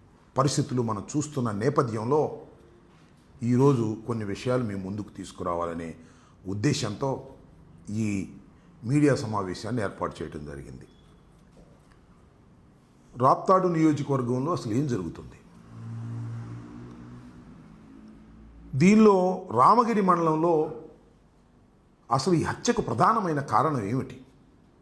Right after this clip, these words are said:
అనేది కొంత తెలుసుకోవాల్సిన అవసరం ఉన్నది.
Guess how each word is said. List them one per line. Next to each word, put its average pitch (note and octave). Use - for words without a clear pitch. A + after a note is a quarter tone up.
అనేది C3+
కొంత B2
తెలుసుకోవాల్సిన C#3
అవసరం F2
ఉన్నది. D2